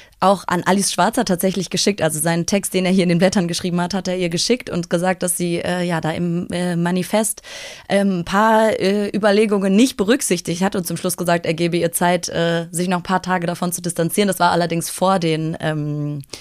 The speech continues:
Demonstrationen, die hier in Berlin stattgefunden haben. Sie hat's also, sie hat sich nicht davon distanziert, aber vielleicht hat sie ihn gelesen, den Beitrag.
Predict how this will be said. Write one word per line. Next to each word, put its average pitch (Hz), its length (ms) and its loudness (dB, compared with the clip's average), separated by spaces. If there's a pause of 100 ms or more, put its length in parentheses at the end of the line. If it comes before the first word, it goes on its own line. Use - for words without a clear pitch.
(220)
Demonstrationen, 156 600 -2
die 156 60 -6
hier 151 120 -4
in 151 80 -4
Berlin 151 200 -2
stattgefunden 151 500 -8
haben. 151 100 -4
Sie 151 140 -6
hat's - 180 -10
also, 143 360 -8 (400)
sie - 100 2
hat - 80 0
sich 147 140 -4
nicht 202 200 4
davon 233 300 2
distanziert, 247 840 2
aber 214 260 2
vielleicht 247 260 -6
hat 240 120 -6
sie 254 60 -4
ihn 254 100 4
gelesen, 226 300 2
den 143 120 -4
Beitrag. 139 480 -10